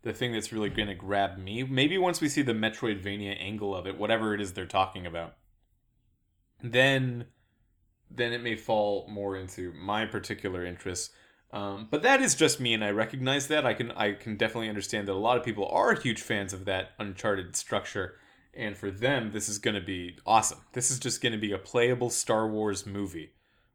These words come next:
And, uh, I think people expected a third Star Wars story movie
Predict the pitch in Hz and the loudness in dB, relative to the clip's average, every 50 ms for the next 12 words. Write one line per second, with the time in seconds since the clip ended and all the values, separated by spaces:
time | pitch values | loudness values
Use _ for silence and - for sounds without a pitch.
0 | _ _ _ - 110 104 101 98 95 95 92 92 95 90 92 95 - 101 92 87 | _ _ _ -2 0 0 2 0 0 -2 -4 -6 -8 -10 -10 -8 -4 -2 -2 -2
1 | 85 80 80 80 80 - - 110 - 139 143 131 - 139 131 135 123 110 110 - | -2 -4 -8 -10 -14 -8 -6 -4 -2 -2 -4 -2 -2 -2 -2 0 -2 -4 -2 -4
2 | - - 123 113 - 120 110 98 - - - 123 120 113 107 98 - - - 113 | 0 0 0 0 0 -2 -4 -4 -4 0 0 2 2 2 2 0 0 0 2 4
3 | 107 113 123 123 123 120 110 - - - 135 135 135 135 135 131 135 135 131 135 | 4 4 4 4 2 2 0 -2 -2 0 0 2 4 2 2 0 -2 -2 0 0
4 | 139 135 143 143 139 139 | 0 0 0 0 0 -4